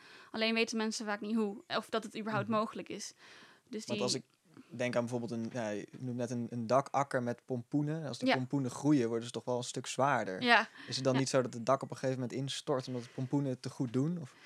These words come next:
Speaker 1: Ja, dat, daar zou je inderdaad dus bang, een beetje bang voor zijn. Maar eigenlijk, ehm, het is natuurlijk zo dat,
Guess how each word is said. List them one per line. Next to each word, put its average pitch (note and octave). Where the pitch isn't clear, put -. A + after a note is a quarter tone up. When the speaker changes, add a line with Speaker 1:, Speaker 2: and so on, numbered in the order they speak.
Speaker 1:
Ja, B3
dat, A3+
daar A#3+
zou B3
je A#3+
inderdaad A3
dus G#3+
bang, A3
een G#3
beetje G#3+
bang A3+
voor G#3+
zijn. G3+
Maar G#3
eigenlijk, A3
ehm, G3+
het -
is A#3
natuurlijk A#3
zo G#3+
dat, G#3